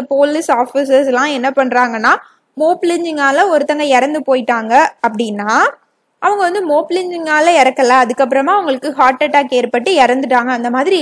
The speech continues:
எழுதி கேஸையே முடிச்சிடுறாங்க. டக்குன்னு முடிஞ்சிரும்ல, அந்த மாதிரி முடிச்சிருக்காங்க. இந்த மாதிரி இன்சிடென்ட்ஸ்லாம் போன இயர் வந்து நியூஸ்ல நிறைய வந்திருந்துச்சு. இதை வந்து சுப்ரீம் கோர்ட் வந்து டூ தௌசண்ட் எயிட்டீன்ல சொல்லியிருக்காங்க. சுப்ரீம் கோர்ட் சொன்ன உடனே மணிப்பூர் கவர்மெண்ட் ஃபர்ஸ்ட் ஃபர்ஸ்ட்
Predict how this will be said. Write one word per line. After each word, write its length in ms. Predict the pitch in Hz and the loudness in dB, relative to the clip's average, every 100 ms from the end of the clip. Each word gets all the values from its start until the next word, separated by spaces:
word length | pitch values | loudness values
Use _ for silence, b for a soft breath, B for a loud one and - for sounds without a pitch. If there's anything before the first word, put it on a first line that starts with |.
| 254 | 0
எழுதி 180 | 247 349 - | 0 -4 -2
கேஸையே 400 | 359 403 381 370 370 | 0 0 -2 -2 -4
முடிச்சிடுறாங்க. 640 | 302 - 381 302 247 220 214 _ _ - | -6 0 0 2 0 -2 -6 _ _ -2
டக்குன்னு 320 | 311 - 381 370 | -2 0 -2 -2
முடிஞ்சிரும்ல, 560 | 349 294 339 294 254 285 277 262 | -6 -4 0 2 4 2 0 -6
அந்த 120 | 262 269 | -2 0
மாதிரி 220 | 254 311 277 | 0 -2 -4
முடிச்சிருக்காங்க. 440 | 285 277 254 294 330 | -6 -6 -6 -6 -6
இந்த 100 | 269 | -4
மாதிரி 200 | 269 302 285 | -4 -4 -6
இன்சிடென்ட்ஸ்லாம் 640 | 294 339 330 277 285 349 - 330 | -6 -4 -4 -2 -2 -2 -2 -4
போன 260 | 311 311 302 | -4 -4 -2
இயர் 180 | 311 320 | -2 -2
வந்து 140 | 262 311 | -6 -6
நியூஸ்ல 300 | 285 285 269 262 | -8 -8 -8 -6
நிறைய 220 | 220 247 285 | -2 -2 -2
வந்திருந்துச்சு. 560 | 262 247 254 240 - 359 480 _ - | -2 -4 -4 -6 -6 -6 -6 _ 0
இதை 100 | 403 359 | 2 2
வந்து 140 | 330 - | 0 -4
சுப்ரீம் 340 | 359 - 349 330 | -4 -2 -2 0
கோர்ட் 180 | 262 226 | 0 0
வந்து 140 | 226 - - | -4 -4 -4
டூ 80 | 339 330 | -6 -2
தௌசண்ட் 300 | 311 302 262 247 | -4 -2 -2 -2
எயிட்டீன்ல 360 | 269 254 254 440 | -2 -2 -2 0
சொல்லியிருக்காங்க. 520 | 311 294 269 233 220 - _ _ - | -2 -2 -4 -8 -8 -14 _ _ -8
சுப்ரீம் 380 | 349 - 440 427 392 | -8 0 0 0 -4
கோர்ட் 220 | 359 - | -4 -2
சொன்ன 300 | 311 294 427 392 | -2 -2 -2 -2
உடனே 340 | 269 269 240 285 453 _ _ - 254 | 0 0 0 -2 -4 _ _ -6 -2
மணிப்பூர் 520 | 254 359 - 415 415 247 | 0 -2 -4 -2 -2 0
கவர்மெண்ட் 480 | 247 262 262 254 349 - | 0 0 -2 -2 -6 -10
ஃபர்ஸ்ட் 440 | - 262 - - 480 | -8 -6 -8 -4 -2
ஃபர்ஸ்ட் 420 | 480 262 - - | -2 -6 -6 0